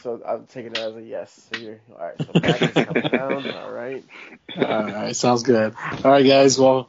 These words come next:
Speaker 2: remember to follow us on the socials, Jobbing the Pod, everything. Uh, yeah.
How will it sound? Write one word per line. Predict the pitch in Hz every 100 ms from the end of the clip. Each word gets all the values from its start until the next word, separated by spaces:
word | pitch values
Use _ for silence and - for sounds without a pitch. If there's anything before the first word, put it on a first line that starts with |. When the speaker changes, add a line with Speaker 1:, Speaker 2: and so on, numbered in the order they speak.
| _
Speaker 2:
remember | 139 151
to | 151
follow | 160 143
us | 143
on | 147
the | 143
socials, | 143 139 143 135 135 - _ -
Jobbing | 135 127 135
the |
Pod, | 131 127 123
everything. | 120 127 127 123 120 _ _ _ _ -
Uh, | 113 110 110 110 110 107 110 _ _ _ _ _ -
yeah. | 131